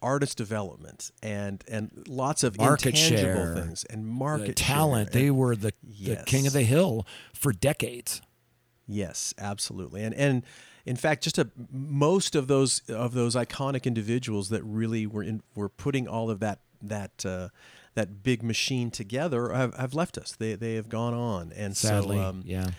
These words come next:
Speaker 1: sadly, yeah. But we, I, I'm, I'm, I'm nothing but honored to have even just kinda hung with some of those people, as you just said,
Speaker 2: I,
Speaker 1: over the years. It's like,
Speaker 2: I, I think
Speaker 1: yeah,
Speaker 2: it's
Speaker 1: really fun.
Speaker 2: absolutely amazing. So here are the stories. There, there was a series of stories in this deep dive,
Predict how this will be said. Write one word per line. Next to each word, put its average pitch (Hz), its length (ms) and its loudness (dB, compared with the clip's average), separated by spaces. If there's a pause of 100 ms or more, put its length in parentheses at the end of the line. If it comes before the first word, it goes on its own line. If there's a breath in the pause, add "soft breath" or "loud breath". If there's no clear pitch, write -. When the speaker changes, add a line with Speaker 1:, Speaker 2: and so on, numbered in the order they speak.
Speaker 1:
sadly, 180 500 4
yeah. 123 420 2
But 131 160 2
we, 156 140 2
I, 143 240 2
I'm, 127 180 0
I'm, 120 200 -2 (140)
I'm 104 360 -6 (100)
nothing 120 460 -2
but 104 200 -6
honored 107 360 -2
to 104 120 -8
have 101 180 -4
even 98 220 -4
just - 300 -8
kinda 110 220 -8
hung 107 260 -8
with 92 80 -6
some 87 200 -6
of 87 80 -10
those 82 160 -12
people, 87 320 -10
as 90 120 -6
you 101 120 -4
just 92 180 -6
said, 110 300 2
Speaker 2:
I, 87 40 -6
Speaker 1:
over 90 140 -6
the 87 80 -8
years. 92 380 -6
It's - 160 -14
like, 90 120 -4
Speaker 2:
I, 117 160 0
I 117 140 -2
think 104 180 0
Speaker 1:
yeah, 110 40 4
Speaker 2:
it's 104 100 -2
Speaker 1:
really 107 80 -2
fun. 107 80 4
Speaker 2:
absolutely 101 800 2 (220)
amazing. 98 720 2
So 131 360 6 (640 loud breath)
here 190 300 8
are 269 40 4
the 233 120 8
stories. 110 480 8
There, 135 200 6
there 135 160 6
was 165 140 6
a 127 60 6
series 208 560 6
of 139 80 2
stories 131 560 4
in 110 180 4
this 110 180 2
deep 120 280 0
dive, 95 400 0